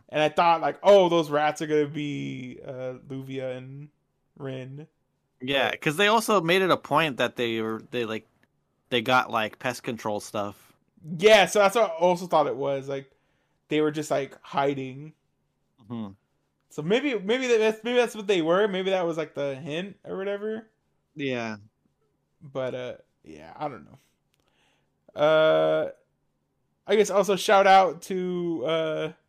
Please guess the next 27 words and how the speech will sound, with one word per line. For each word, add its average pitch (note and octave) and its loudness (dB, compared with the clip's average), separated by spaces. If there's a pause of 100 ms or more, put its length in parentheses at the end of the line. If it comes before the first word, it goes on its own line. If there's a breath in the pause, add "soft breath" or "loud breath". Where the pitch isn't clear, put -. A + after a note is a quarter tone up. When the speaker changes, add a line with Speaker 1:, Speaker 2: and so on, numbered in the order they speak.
(1300 loud breath)
Speaker 1:
<laughs> - -12
shout F#3+ 2
out F3 0
to, E3 -4
uh, D3 -2 (100)
Mimi F3 -6
and E3 -6
her, D#3+ -6
uh, D3+ -4 (180)
awakening D#3+ -4
as D3 -6
a, D3+ -4 (800)
uh, D3 -10 (200)
Speaker 2:
<laughs> - -20
Speaker 1:
as D3 -6
a, C#3+ -4
uh, C#3 -6
Speaker 2:
Uh, A#2 -2
B C3 0
L, C#3 2
Speaker 1:
bo-, B2+ -12
Speaker 2:
B C#3 0
L D3 4
Speaker 1:
B - -
L. C#3 -4
Speaker 2:
fan. D3 -6
Speaker 1:
Yeah. C#3 -8